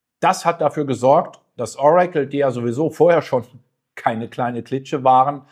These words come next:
ihre Marktkapitalisierung um vierzig Prozent steigern konnte und damit auf einmal zu den zehn vollsten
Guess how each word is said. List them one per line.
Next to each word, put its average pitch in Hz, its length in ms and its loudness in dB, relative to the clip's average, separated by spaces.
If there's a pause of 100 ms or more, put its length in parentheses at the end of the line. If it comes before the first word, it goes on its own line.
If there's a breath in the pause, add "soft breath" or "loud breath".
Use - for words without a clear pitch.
(600 soft breath)
ihre 131 200 -4
Marktkapitalisierung 160 1200 -2
um 151 400 -2
vierzig 226 400 -4
Prozent 151 320 -2
steigern 208 420 2
konnte 190 300 -2
und 156 100 -6
damit 156 240 0
auf 151 140 -4
einmal 147 260 -2
zu 147 100 -18
den 131 160 -6
zehn 254 280 0
vollsten 175 720 -2